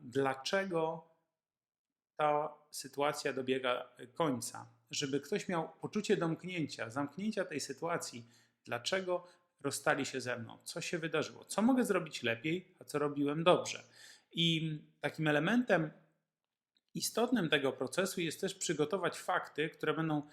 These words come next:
pokazywały: „Słuchaj, wtedy i wtedy umawialiśmy się na to, przypomniałem ci po miesiącu, po dwóch miesiącach, proponowałem ci wsparcie,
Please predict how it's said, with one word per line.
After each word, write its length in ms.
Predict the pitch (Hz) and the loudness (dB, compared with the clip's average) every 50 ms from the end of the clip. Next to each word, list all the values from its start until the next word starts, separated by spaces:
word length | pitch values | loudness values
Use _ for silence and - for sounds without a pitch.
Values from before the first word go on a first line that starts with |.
| - - _ _ _ | -18 -20 _ _ _
pokazywały: 800 | 151 139 - 160 143 143 151 135 147 151 143 139 131 120 120 123 - - _ _ | -4 0 2 2 4 2 2 4 6 6 6 6 4 2 0 -4 -8 -16 _ _
„Słuchaj, 380 | - - - 160 - 123 117 - | -10 -8 -6 -4 -4 -4 -6 -6
wtedy 380 | - - - 214 220 196 214 | -10 -6 -2 -2 0 2 0
i 60 | 180 | 0
wtedy 340 | - - - 160 151 131 127 | -2 0 0 0 2 2 0
umawialiśmy 560 | 135 127 131 131 127 147 160 160 - - 147 | -2 -4 -6 -4 -4 -2 -2 -2 -2 -4 -6
się 160 | 127 - - 113 | -6 -6 -8 -8
na 180 | 113 117 151 | -6 -6 -6
to, 340 | - - 147 143 151 151 - _ _ _ | -4 -4 -4 -4 -4 -6 -12 _ _ _
przypomniałem 540 | - - 160 - 151 143 147 147 139 135 131 | -10 -10 -4 -2 -2 -2 0 0 0 -2 -2
ci 140 | - - - | -4 -8 -10
po 140 | - 113 110 | -12 -12 -10
miesiącu, 580 | 120 147 143 - 170 160 156 151 - - 127 | -8 -10 -8 -6 -6 -6 -6 -6 -8 -10 -12
po 160 | 120 - - | -10 -12 -14
dwóch 260 | 107 113 139 147 - - | -10 -10 -10 -10 -6 -6
miesiącach, 640 | 147 139 - - 139 131 - - 123 117 - - | -6 -6 -4 -4 -4 -4 -4 -6 -8 -8 -8 -10
proponowałem 560 | - 123 - - 131 131 117 123 123 120 117 | -10 -10 -6 -4 -4 -2 -2 -2 -2 -2 -2
ci 120 | 117 - - | -6 -8 -10
wsparcie, 640 | - - - - 151 156 151 - - - 127 127 | -12 -4 4 6 6 6 4 2 -2 -4 -4 -6